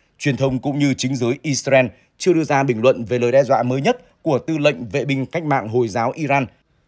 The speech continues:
Tuy nhiên, một số nguồn tin khu vực đánh giá nguy cơ đối đầu quân sự trở lại giữa Israel và Iran là đáng lo ngại. Theo các nguồn tin này,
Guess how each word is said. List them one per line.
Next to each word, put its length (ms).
Tuy 120
nhiên, 260
một 160
số 160
nguồn 320
tin 280
khu 220
vực 240
đánh 280
giá 180
nguy 200
cơ 200
đối 120
đầu 140
quân 200
sự 200
trở 140
lại 240
giữa 160
Israel 440
và 100
Iran 360
là 180
đáng 260
lo 140
ngại. 220
Theo 180
các 220
nguồn 260
tin 200
này, 220